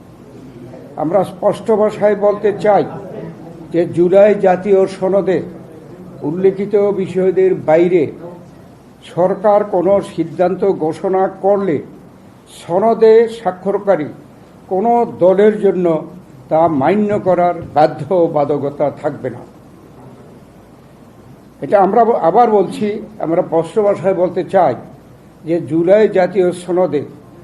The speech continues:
উল্লেখিত বিষয়দের বাইরে সরকার কোনো সিদ্ধান্ত ঘোষণা করলে সনদে স্বাক্ষরকারী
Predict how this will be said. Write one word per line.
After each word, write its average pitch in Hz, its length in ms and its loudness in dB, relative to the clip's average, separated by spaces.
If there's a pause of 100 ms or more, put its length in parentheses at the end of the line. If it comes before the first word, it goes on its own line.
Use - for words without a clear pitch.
(100)
উল্লেখিত 202 500 -2
বিষয়দের 185 760 -2
বাইরে 160 460 2 (1120)
সরকার 214 600 0 (420)
কোনো 190 240 0
সিদ্ধান্ত 196 640 -2
ঘোষণা 180 420 -2
করলে 180 540 0 (420)
সনদে 220 600 0
স্বাক্ষরকারী 190 720 -4